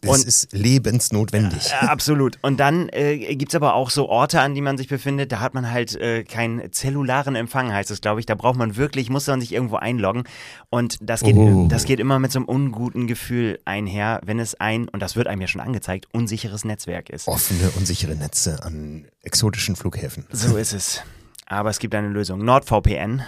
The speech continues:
Speaker 2: nimmt euch nämlich diese Last, denn wenn man Kunde von NordVPN ist, dann ist man in einem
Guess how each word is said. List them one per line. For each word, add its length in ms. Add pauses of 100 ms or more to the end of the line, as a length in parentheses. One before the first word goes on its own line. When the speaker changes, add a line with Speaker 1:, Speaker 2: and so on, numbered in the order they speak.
Speaker 2:
nimmt 240
euch 140
nämlich 220
diese 240
Last, 460
denn 340
wenn 120
man 200
Kunde 260
von 180
NordVPN 640
ist, 220
dann 180
ist 200
man 100
in 100
einem 240